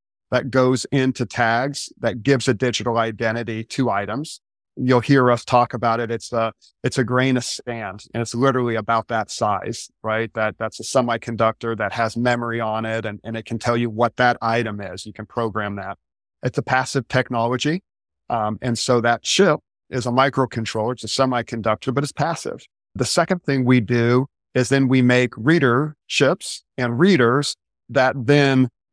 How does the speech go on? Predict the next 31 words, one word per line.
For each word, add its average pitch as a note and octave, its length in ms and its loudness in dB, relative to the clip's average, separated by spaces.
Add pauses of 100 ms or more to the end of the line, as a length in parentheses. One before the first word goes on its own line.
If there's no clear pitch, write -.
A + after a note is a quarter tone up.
(100)
give D#3 240 6
energy B2 640 0
to C3+ 260 2
that G#2+ 240 0
chip, A#2+ 340 -4 (280)
power C3+ 360 4
it C3 140 0
so B2 180 -4
it A#2 120 -8
can A#2+ 100 -10
communicate A#2+ 1040 -6
back D3+ 380 2
its B2 220 -6
information. A#2 600 -4
Then A#2 140 0
ultimately A2+ 720 -4
that, A2 280 0 (440)
that A#2 200 0
connection C#3 460 2
point A#2 460 -4
then A#2+ 180 -2
enables A#2 440 -4
data A#2 300 0
to G2+ 80 -12
go A#2 120 -6
back G#2+ 240 -4
into G#2+ 160 -12
system. G#2+ 400 -8
So - 160 -4
at B2 80 2
Impinj, C#3+ 600 0